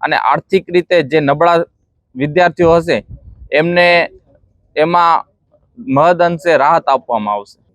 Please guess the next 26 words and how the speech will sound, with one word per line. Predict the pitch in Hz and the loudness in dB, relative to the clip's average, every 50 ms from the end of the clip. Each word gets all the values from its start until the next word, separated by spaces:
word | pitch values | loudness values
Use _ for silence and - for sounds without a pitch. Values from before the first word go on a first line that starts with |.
| - - - - | -20 -18 -6 -4
શાળા | 143 143 156 165 170 175 175 170 - - - | 0 0 2 2 2 2 0 0 -2 -6 -12
સંપૂર્ણ | - - 143 151 165 156 - - 185 185 185 180 165 | -8 -4 -2 -2 -2 -4 -6 -4 -2 0 0 0 -2
સુવિધાથી | - - 160 156 170 156 151 170 160 160 160 139 | -2 -4 -4 -4 -2 0 0 0 -2 -2 -4 -8
સજ્જ | - - 151 156 147 156 | -2 0 0 0 2 2
હશે, | 156 160 - - 170 165 - - _ _ _ - - - | 0 0 0 -4 -6 -6 -8 -12 _ _ _ -20 -12 -6
સી | - 151 | -6 -4
બી | 160 170 175 | -2 0 2
એસ | 170 170 - | 2 0 0
સી | - 170 | -2 -4
સાથે | 165 - 170 160 160 156 156 | -2 0 0 -2 0 0 -4
ટાઇપ | 123 - 135 143 156 147 - - | -4 -2 0 0 0 -2 -2 -4
કરી | 156 156 160 | -2 -2 -2
શકે | 151 - 165 156 - - 131 107 - - - _ _ _ _ | -4 -4 -6 -6 -4 -4 -6 -6 -6 -10 -16 _ _ _ _
તેવું | - 151 165 170 170 | 0 2 2 4 4
એનું | 165 165 165 151 139 | 4 2 2 -2 -2
બાંધકામ | 127 139 147 165 160 - - 165 160 160 - - | 0 0 0 -2 -2 -2 -2 -2 -2 -4 -6 -8
ઇન્ફ્રાસ્ટ્રક્ચર | 139 147 143 - 170 156 - _ - 160 - - - 165 160 147 160 | -8 -8 -4 -2 -2 -2 -2 _ -8 -8 -8 -4 -2 -2 0 0 0
હશે. | 160 - - 170 170 170 - _ _ _ | -2 -2 -2 -4 -4 -4 -6 _ _ _
દરેક | - 113 127 151 165 202 208 196 - | -4 0 0 2 2 2 2 0 0
વ્યક્તિ | 180 190 190 180 _ _ 185 185 185 185 185 180 180 175 - - _ _ _ _ _ _ _ _ _ | -2 -4 -4 -4 _ _ -2 0 0 2 2 0 -2 -4 -6 -10 _ _ _ _ _ _ _ _ _
એમાં | - 151 165 170 165 147 | -2 0 0 0 0 -2
સાથ | - - 143 147 156 - | -2 -2 -2 -2 -2 -2
સહકાર | - - 156 147 - - 156 135 | -2 -2 -2 -2 -2 -2 -2 0
આપી | - - 135 - 165 165 | 0 -2 -2 -2 -2 0
રહ્યો | 156 156 160 165 160 156 | 2 2 2 2 2 0
છે. | - - 160 156 | -2 -4 -8 -8